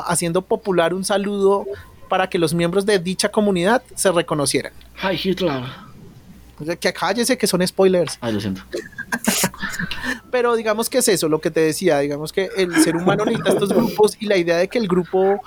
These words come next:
Speaker 1: no sé, si tú eres, eh, rapero, entonces usa los pantalones hasta el suelo, usas la gorra con paleta, eh, tu cadena y ese tipo de cosas. Hacerte parte de un grupo creo que siempre ha sido,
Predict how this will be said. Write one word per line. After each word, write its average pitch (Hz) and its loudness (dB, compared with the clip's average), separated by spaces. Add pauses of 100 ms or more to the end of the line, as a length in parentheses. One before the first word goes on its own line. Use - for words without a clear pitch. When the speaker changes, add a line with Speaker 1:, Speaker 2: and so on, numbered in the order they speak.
(260)
Speaker 1:
no 180 -2
sé, 202 0 (460)
si - -6
tú 180 -4
eres, 190 2
eh, 202 2
rapero, 185 0
entonces 208 -2
usa 214 0
los 208 0
pantalones 175 -2
hasta 196 -2
el 190 -2
suelo, 202 2
usas 180 0
la 180 -2
gorra 170 -2
con 175 -4
paleta, 190 0 (360)
eh, 156 2
tu 147 -10
cadena 185 0
y 175 -2
ese 165 -2
tipo 190 -2
de 202 4
cosas. 190 0
Hacerte 185 0
parte 214 -2
de 226 0
un 202 -2
grupo 208 -2
creo 220 0
que 233 -2
siempre 220 2
ha 214 2
sido, 220 2